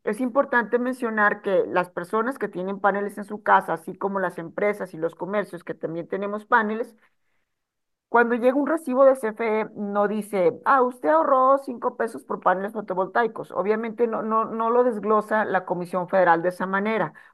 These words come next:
Para poder tener los ahorros necesitas tener un seguimiento puntual del monitoreo.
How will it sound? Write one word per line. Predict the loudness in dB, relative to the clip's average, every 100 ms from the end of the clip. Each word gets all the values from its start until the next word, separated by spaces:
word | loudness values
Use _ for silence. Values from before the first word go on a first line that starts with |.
| _
Para | 6 6 6
poder | 4 4 4 2
tener | 0 0
los | 0 0
ahorros | 2 2 4 2
necesitas | -2 -8 -10 -12 -4 -4 -2
tener | -2 0
un | -2
seguimiento | -4 -4 -2 -4 -4 -6
puntual | -4 -6 2 2 4
del | 2 0 0
monitoreo. | -2 -4 -2 0 2 2 -2